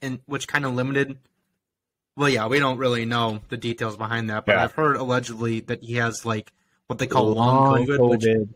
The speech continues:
Speaker 1: I don't really even know what that means, but I guess it's, like, some sort of autoimmune disease where you just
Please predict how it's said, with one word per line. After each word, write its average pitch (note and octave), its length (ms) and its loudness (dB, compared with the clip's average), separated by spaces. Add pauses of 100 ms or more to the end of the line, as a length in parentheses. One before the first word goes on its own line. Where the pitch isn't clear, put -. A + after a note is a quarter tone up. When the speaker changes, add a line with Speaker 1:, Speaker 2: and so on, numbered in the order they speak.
(340)
Speaker 1:
I C3+ 120 2
don't D3+ 200 0
really C#3 260 0
even B2+ 200 -2
know B2 140 -2
what B2+ 140 -2
that A#2+ 180 -2
means, C3+ 420 -4
but A#2+ 300 -2 (380)
I C#3 100 -2
guess D#3 200 0
it's, - 120 -8
like, D3 160 0
some D3+ 180 -4
sort C#3 220 -2
of - 80 -4
autoimmune C3 580 0
disease D#3+ 460 -4 (320)
where B2 340 2
you B2 240 -10
just B2 420 -4